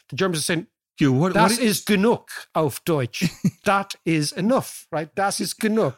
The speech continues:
Speaker 2: But I was gonna ask you, wh-, wh-, what is the German view of M M T? You know, they must be looking
Speaker 1: Horrors.
Speaker 2: at Biden and scratching their
Speaker 1: Horrors,
Speaker 2: heads.
Speaker 1: horrors, horrors, horrors. So, so Germany is run by a cult when it comes to economics called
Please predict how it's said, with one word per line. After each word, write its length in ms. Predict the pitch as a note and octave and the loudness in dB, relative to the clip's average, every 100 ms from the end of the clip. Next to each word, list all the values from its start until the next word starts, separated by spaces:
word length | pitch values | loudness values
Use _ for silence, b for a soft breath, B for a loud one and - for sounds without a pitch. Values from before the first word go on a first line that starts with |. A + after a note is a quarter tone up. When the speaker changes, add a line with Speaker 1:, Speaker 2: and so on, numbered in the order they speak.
| - | -8
Speaker 2:
But 80 | - | -4
I 40 | A3 | -2
was 100 | G3+ | 0
gonna 200 | C#4 A3+ | -2 0
ask 320 | G#3+ B3+ - | 0 -2 0
you, 100 | D#3 | 0
wh-, 180 | C3 F#3+ | 2 0
wh-, 260 | F#3+ E3 E3 | -2 -6 -4
what 160 | F#3 A#3 | -2 0
is 220 | C#4 - | -2 0
the 100 | E3 | 0
German 640 | - C#3+ C3 B2 G#2 F#2+ - _ - | 2 2 2 0 0 -2 -6 _ -2
view 380 | B2+ D3 D3+ C3+ | 2 4 4 2
of 180 | A2 | 0
M 160 | A#2 A2+ | 0 0
M 200 | G#2 F2+ | 0 -2
T? 420 | - F#2+ E2 D#2 _ _ _ | -6 -6 -6 -8 _ _ _
You 80 | G2 | -2
know, 180 | A#2 D#3+ | 0 0
they 140 | D#3+ | 0
must 300 | A3 A3 - | 0 0 -2
be 260 | E3 C#3 A2 B B B | 0 0 0 B B B
looking 200 | D3 E3 | 0 4
Speaker 1:
Horrors. 260 | D#3 D3+ C3+ | 4 4 2
Speaker 2:
at 40 | |
Biden 460 | D3 D#3 C3+ A2+ G#2 | 0 0 0 0 0
and 320 | B2 A#2+ G#2+ G#2+ | -4 -2 -2 -4
scratching 440 | - C#3+ C#3 D3 | -4 -2 0 2
their 80 | A#3+ | 2
Speaker 1:
Horrors, 160 | B3 F3 | 4 2
Speaker 2:
heads. 300 | B2 - - | -2 -6 -10
Speaker 1:
horrors, 480 | - G#3+ A#3+ A3+ G#3+ | -4 -2 0 0 -2
horrors, 340 | - E3+ E3+ D#3+ | -4 -4 -4 -4
horrors. 180 | D3 B2+ | -4 -2
So, 120 | F3+ | -2
so 240 | E3 D3+ - B B B - | -2 -4 -6 B B B -2
Germany 420 | F#3+ C4+ C4+ A#3+ | 0 0 0 -2
is 140 | E3 | -2
run 400 | C#3+ D3 C#3+ C#3+ - _ _ _ | 0 2 2 0 -4 _ _ _
by 160 | C#3+ C3 | -2 0
a 100 | B2+ | -2
cult 480 | - - G3+ D#3 - - | -6 -4 -2 -2 -6 -4
when 100 | C#3 | -4
it 80 | |
comes 180 | - C3 | -2 -6
to 120 | - B2+ | -4 -4
economics 600 | B2+ A#2+ C3 - - - _ _ - | -2 -2 -4 -8 -18 -20 _ _ -8
called 160 | D#3 | -6